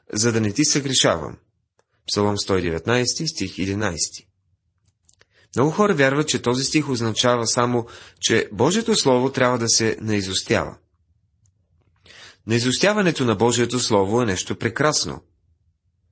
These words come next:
Но има някои хитри малки създания,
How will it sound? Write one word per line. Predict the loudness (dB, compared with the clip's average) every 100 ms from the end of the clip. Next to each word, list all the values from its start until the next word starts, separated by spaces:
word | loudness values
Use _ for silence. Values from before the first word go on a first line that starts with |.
| _ _ _ _ _ _ _ _ _ -6
Но | 0 2 0 -6 _ _ _ -4
има | 0 2 4
някои | 2 2 2 2 0 -4 -6
хитри | -4 -2 0
малки | 2 2 0 -4
създания, | -2 0 0 2 0 0